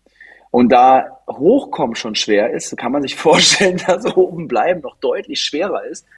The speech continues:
Und das auch mit, ähm, ja, mit gewissen Dingen verbunden ist, die wir, die normale Nicht-Fußballer nicht verstehen. Ja, das, da gehören manchmal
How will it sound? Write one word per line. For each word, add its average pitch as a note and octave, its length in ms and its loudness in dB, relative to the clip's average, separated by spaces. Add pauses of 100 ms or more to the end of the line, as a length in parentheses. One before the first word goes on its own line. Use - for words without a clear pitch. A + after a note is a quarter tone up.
(180)
Und D#3 320 0
das D3+ 240 0
auch D#3+ 320 2 (120)
mit, D3 340 -8
ähm, C#3 340 -4 (160)
ja, B2+ 200 -2
mit E3 180 -6
gewissen E3 720 -6
Dingen A#2+ 500 0
verbunden D#3+ 520 0
ist, - 440 -6
die B2 120 2
wir, C#3+ 280 2 (300)
die C3 200 2
normale C#3 720 4 (200)
Nicht-Fußballer E3 1120 0
nicht C#3 260 -4
verstehen. F3 520 2 (440)
Ja, C3+ 260 -10
das, A2+ 240 -6
da B2 120 -2
gehören C#3 260 -2
manchmal D#3+ 400 -4